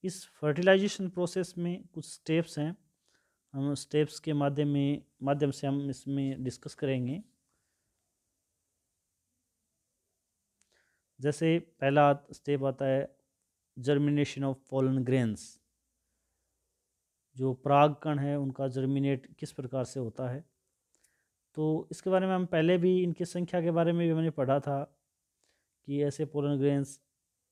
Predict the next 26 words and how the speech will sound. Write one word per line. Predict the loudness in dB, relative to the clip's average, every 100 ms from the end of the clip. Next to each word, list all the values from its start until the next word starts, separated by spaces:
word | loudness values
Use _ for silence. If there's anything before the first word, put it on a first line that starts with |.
| -8
जो | -2 0
वायु | 4 2 2
के | 0
द्वारा | 2 2
पॉलिनेशन | 0 -2 0 -2 -4
होता | -8 -6
है | -4
उनमें | -2 -4
संख्या | -4 -10 -10 -8 -8
अत्यधिक | -6 -6 -4
होती | -4 -6 -6 -6
है, | -6 -10 _ _ _ _ _ _ _ _ _ _ -6
इंसेक्ट | -4 -2 -4 -8 -6
के | -2
द्वारा | 0 0 0
होते | -4 -6 -6
हैं | -6 -6 -6
या | -6 -6 -8 -12 _
बर्ड्स | 0 0 0
के | -6
द्वारा | -4 -2 -4
होते | -8 -10 -10
हैं, | -10 -14 _ _ _ _ _ -8
उनमें | -4 -2
उनकी | -4 -6 -8 -6
नंबर्स | -2 -2 -4 -6 -20